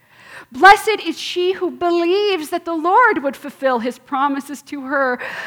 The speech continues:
Blessed is she who believes, Zechariah. Blessed is she who believes that the Lord would fulfill his promises to her."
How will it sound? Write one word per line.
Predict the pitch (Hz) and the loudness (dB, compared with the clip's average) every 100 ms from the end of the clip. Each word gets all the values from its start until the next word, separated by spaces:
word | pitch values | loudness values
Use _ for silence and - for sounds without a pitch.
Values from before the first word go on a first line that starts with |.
| - - | -12 -2
Blessed | 339 415 427 415 370 | 6 6 6 -2 -4
is | 302 302 | -6 -8
she | - 359 359 | -4 0 0
who | 359 339 | 0 -2
believes, | 233 311 320 359 381 320 254 190 165 - _ _ _ _ _ _ _ _ _ _ _ _ _ - | 0 -2 0 2 2 2 -2 -6 -12 -18 _ _ _ _ _ _ _ _ _ _ _ _ _ -6
Zechariah. | 185 226 208 202 190 180 180 220 240 _ _ _ _ _ _ _ _ _ _ _ _ _ _ _ _ - | 2 2 2 0 0 0 -2 -6 -10 _ _ _ _ _ _ _ _ _ _ _ _ _ _ _ _ -6
Blessed | 285 339 - 349 214 - _ _ | -2 -2 -4 -6 -6 -14 _ _
is | 277 240 | -8 -8
she | - 320 320 302 294 | -8 -4 -4 -4 -6
who | - 294 | -10 -12
believes | 226 254 240 285 311 302 262 208 - _ _ _ | -8 -10 -8 -6 -4 -4 -6 -12 -20 _ _ _
that | 262 - | -16 -14
the | 262 | -12
Lord | 247 294 311 262 | -8 -6 -6 -6
would | 254 | -12
fulfill | - 226 - 269 262 | -14 -16 -10 -8 -8
his | 226 240 | -10 -16
promises | _ - 247 262 254 220 - | _ -8 -6 -6 -10 -16 -20
to | 220 | -20
her." | 196 202 - 190 | -16 -16 -16 -20